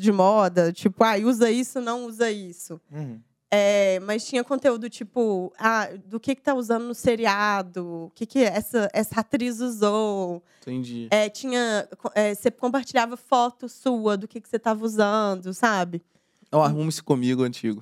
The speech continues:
Speaker 1: Tinha aquele
Speaker 3: <laughs>
Speaker 1: Form Spring,
Speaker 2: Total.
Speaker 1: vocês lembram disso?
Speaker 3: Form
Speaker 2: Não.
Speaker 3: Spring eu lembro, mas eu não
Speaker 2: Eu
Speaker 3: lembro o
Speaker 2: lembro
Speaker 3: que que era
Speaker 2: dessa parada.
Speaker 3: direito, é.
Speaker 1: Gente, era um, tipo,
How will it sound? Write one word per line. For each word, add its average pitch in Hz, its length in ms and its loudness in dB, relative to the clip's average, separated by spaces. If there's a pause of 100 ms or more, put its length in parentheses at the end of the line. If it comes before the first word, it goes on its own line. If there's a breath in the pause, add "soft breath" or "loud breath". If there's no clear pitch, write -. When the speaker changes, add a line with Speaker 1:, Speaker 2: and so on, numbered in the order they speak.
Speaker 1:
Tinha 247 160 -2
aquele 240 180 2
Speaker 3:
<laughs> - 20 4
Speaker 1:
Form 247 320 0
Spring, 277 380 -4
Speaker 2:
Total. 180 160 0
Speaker 1:
vocês 311 240 -6
lembram 185 320 -2
disso? 202 340 -10 (120)
Speaker 3:
Form 139 180 4
Speaker 2:
Não. 170 120 -2
Speaker 3:
Spring 156 200 0
eu 175 100 4
lembro, 165 260 0
mas 156 120 4
eu 160 80 0
não 170 80 2
Speaker 2:
Eu 202 60 4
Speaker 3:
lembro 196 160 2
o - 20 -10
Speaker 2:
lembro - 0 -
Speaker 3:
que 190 100 0
que 175 120 0
era 160 140 2
Speaker 2:
dessa 151 100 -6
parada. - 0 -
Speaker 3:
direito, 135 340 0
é. 131 100 4
Speaker 1:
Gente, 202 540 0
era 196 240 2
um, 220 140 -14
tipo, 247 500 -4